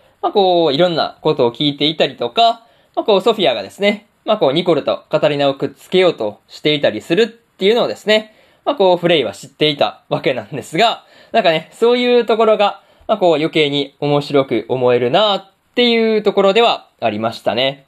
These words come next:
<laughs> そう。なんかそういうところが、まあ、余計にこの二人の会話をね、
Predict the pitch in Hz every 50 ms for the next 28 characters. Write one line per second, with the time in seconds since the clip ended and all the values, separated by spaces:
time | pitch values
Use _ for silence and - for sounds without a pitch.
0 | _ _ _ - - - - - - 107 - - - _ - - - - - -
1 | - 156 151 135 117 - 185 190 196 196 190 185 170 180 165 170 165 165 156 165
2 | 151 - - _ _ _ _ - 175 170 170 165 170 160 151 143 147 147 - 165
3 | 151 147 143 143 139 139 139 139 139 135 143 143 - - 151 131 120 110 104 -
4 | - 127 120 120 120 117 117 123 135 139 139